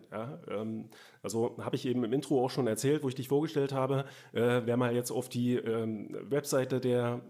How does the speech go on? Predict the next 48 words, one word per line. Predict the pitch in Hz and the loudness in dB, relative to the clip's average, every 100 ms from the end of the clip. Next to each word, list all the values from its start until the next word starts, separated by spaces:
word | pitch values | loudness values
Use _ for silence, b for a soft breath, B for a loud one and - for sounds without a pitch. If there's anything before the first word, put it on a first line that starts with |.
| - | -8
äh, | 107 110 117 | -4 -2 -2
Hochschule | 131 143 139 | -2 -2 -4
Fresenius | 123 113 127 139 135 | -2 0 0 0 0
geht, | 131 131 B B | -2 -2 B B
der | - | -2
sieht | 131 165 | -2 -2
dich | 175 | 0
dort | 170 165 | 0 2
auch, | 135 175 - - | 2 0 -4 -4
ne? | 123 139 - B | 0 0 -4 B
Also | - 117 | -2 0
das | 131 139 | 0 0
ist | 131 | 0
so | 143 | 4
dann, | 139 135 127 | 4 2 -2
äh, | 113 120 | -2 -2
das | 117 - | -2 0
zweite | 120 143 | 0 0
Mal, | 120 120 | 0 0
dass | 123 | -2
ich | 131 | -4
dich | 135 | -8
dann | 127 113 | -4 0
wahrgenommen | 120 139 127 127 123 | 0 2 2 2 0
habe, | 139 127 | -2 -4
also | - 110 | -6 -4
rein, | 107 107 113 110 B B B | -2 -2 -2 -6 B B B
äh, | - 107 | -4 -2
optisch. | 131 170 - 143 165 - B B - | 0 0 2 0 0 -10 B B -6
Also | 110 | -4
von | 117 117 | -2 0
daher, | 120 135 139 131 - | 2 2 2 2 -2
wir | 110 107 | -6 -2
kennen | 117 131 165 | 0 2 2
uns | 143 | 2
jetzt | 135 143 | 0 2
noch | 123 | 2
nicht | 160 - | 2 2
so | 135 | 0
lange. | 107 113 95 | 0 0 -4
Vielleicht | 110 110 | -4 -4
kannst | 143 143 - | -2 -4 0
du | |
mal | 135 | 0
ein | 127 | 0
ganz | 139 | -2
kleines | 131 139 131 | -2 -2 -2
bisschen, | 135 - 127 123 | -8 -4 -2 -2